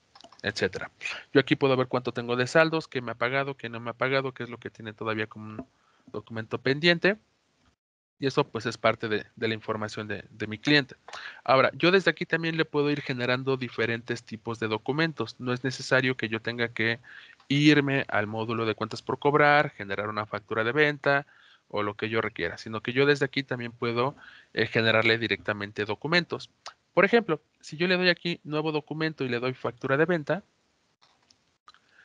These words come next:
aquí yo puedo ver que ya me generó esta factura a este proveedor, perdón, a este cliente.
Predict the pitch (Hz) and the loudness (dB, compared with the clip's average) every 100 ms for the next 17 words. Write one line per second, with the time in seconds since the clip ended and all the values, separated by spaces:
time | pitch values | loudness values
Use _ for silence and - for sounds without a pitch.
0 | _ _ _ _ - 143 - 147 151 160 | _ _ _ _ -6 -4 -2 0 2 4
1 | 147 147 - 151 - 135 131 127 123 127 | 6 4 4 2 4 0 0 -2 -2 -2
2 | 123 - 120 127 147 147 185 170 180 - | -2 -6 -4 -2 0 0 2 4 2 -2
3 | - 113 - 123 143 156 170 185 _ _ | -6 -6 -4 -4 0 2 0 -2 _ _
4 | 127 127 131 135 147 175 165 170 | -2 0 -2 -4 -2 -2 0 -2